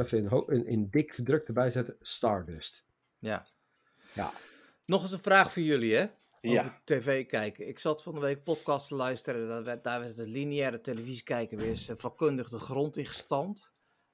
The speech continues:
Speaker 2: Ehm, eh, ik kijk nog best redelijk vaak lineaire televisie. Gewoon, dan ga ik op de bank zitten, pak de afstandsbediening en dan ga ik zappen. En wat ik daar zo lekker vind, is dat ik niet hoef te kiezen.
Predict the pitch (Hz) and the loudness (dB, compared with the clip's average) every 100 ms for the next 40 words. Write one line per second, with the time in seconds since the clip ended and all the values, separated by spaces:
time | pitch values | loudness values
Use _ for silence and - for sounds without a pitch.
0 | _ - 135 127 123 123 123 123 120 _ | _ -4 0 2 2 2 0 -4 -8 _
1 | _ _ _ _ - 139 - 220 214 220 | _ _ _ _ -12 -10 -4 0 2 4
2 | 196 196 165 - - 135 185 - 131 220 | 2 2 -12 -12 -8 -2 -2 0 2 4
3 | 202 - 147 135 147 147 139 120 113 123 | 4 2 2 2 -2 0 2 0 0 -4
4 | 113 170 143 110 98 - 135 151 180 - | -2 -2 -2 -6 -8 -8 2 2 2 -4
5 | _ _ _ 117 135 135 120 123 160 185 | _ _ _ -8 -6 -8 -8 2 2 2
6 | - 165 165 151 139 - - 156 - 156 | -4 -4 -4 -6 -8 -6 -6 -6 -4 -8
7 | 135 139 139 139 - 139 135 120 - - | -6 -6 -6 -10 -10 -12 -8 -8 -4 -2
8 | 170 - 87 _ _ _ _ _ _ _ | -2 -2 -10 _ _ _ _ _ _ _
9 | _ - 143 170 185 202 175 185 170 220 | _ -6 -2 0 0 0 2 2 2 0
10 | 175 131 127 160 147 - 165 160 - 147 | 0 0 -2 -2 -4 -2 0 -2 -6 -4
11 | 185 156 135 - - 196 135 110 | -4 -6 -10 -12 -2 0 0 -4